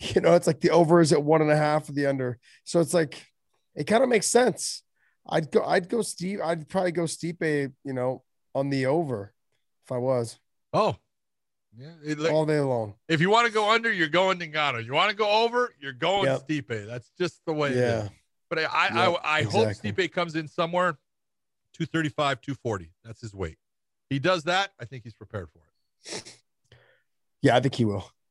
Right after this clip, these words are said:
Speaker 1: I think he'll come in. He looks, he looks good. He looked physically looked really good against, uh, D C in his last
Speaker 2: He looked
Speaker 1: fight. He came in
Speaker 2: fantastic
Speaker 1: lean.
Speaker 2: against D C.
Speaker 1: Came in lean, looked good.
Speaker 2: Yep.
Speaker 1: Um, t-, do, just to clear this up, did Brian Ortega and Volkanovski fall off?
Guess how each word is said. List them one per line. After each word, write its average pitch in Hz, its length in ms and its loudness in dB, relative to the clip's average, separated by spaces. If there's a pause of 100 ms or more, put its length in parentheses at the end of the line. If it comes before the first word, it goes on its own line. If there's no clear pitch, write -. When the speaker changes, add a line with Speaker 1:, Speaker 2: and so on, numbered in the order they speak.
(160)
Speaker 1:
I 123 40 -2
think 123 140 0
he'll 131 100 0
come 120 220 0
in. 113 180 -4
He 131 160 2
looks, 233 220 2
he 160 100 2
looks 208 200 4
good. 151 200 4
He 127 60 0
looked 156 160 0
physically 156 320 -4
looked 123 200 -8
really 127 160 -2
good 123 140 -4
against, 117 360 -6
uh, 117 260 -2
D 117 180 -4
C 123 220 -2
in 113 60 0
his 110 120 -2
last 120 180 2
Speaker 2:
He 175 40 2
looked 123 260 0
Speaker 1:
fight. 131 140 -2 (140)
He 127 100 0
came 139 300 2
in 120 180 0
Speaker 2:
fantastic - 20 -4
Speaker 1:
lean. 113 120 -4
Speaker 2:
against 95 180 -10
D 98 140 -16
C. - 140 -20 (600)
Speaker 1:
Came 139 200 2
in 123 220 2
lean, 123 340 -2
looked 113 200 -8
good. 120 200 0 (500)
Speaker 2:
Yep. - 60 -2
Speaker 1:
Um, 160 720 4 (720)
t-, - 100 0 (160)
do, 202 260 4
just 214 260 2
to 254 100 4
clear 214 180 4
this 185 160 4
up, 139 220 2
did 175 200 0
Brian 262 280 4
Ortega 214 500 2
and 175 100 2
Volkanovski 170 540 -2
fall 160 260 -2
off? 160 340 0